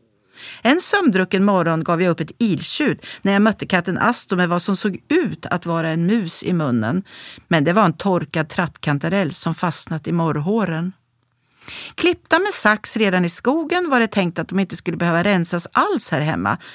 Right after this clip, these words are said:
men planen gick i stöpet. Jag blir så ivrig i skogen och både litevis med barr, allehanda kryp och kottar får följa med hem. Om jag tar mig hem. Helggubben och jag går ideligen vilse.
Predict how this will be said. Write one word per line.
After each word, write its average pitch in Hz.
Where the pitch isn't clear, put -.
men 185
planen 196
gick 180
i 175
stöpet. -
Jag 247
blir 330
så -
ivrig 277
i 294
skogen 202
och 233
både 254
litevis 254
med 254
barr, 202
allehanda 240
kryp 202
och 202
kottar 208
får 190
följa 196
med 170
hem. 147
Om 180
jag 170
tar 196
mig 302
hem. 170
Helggubben 214
och 214
jag 175
går 170
ideligen 151
vilse. 123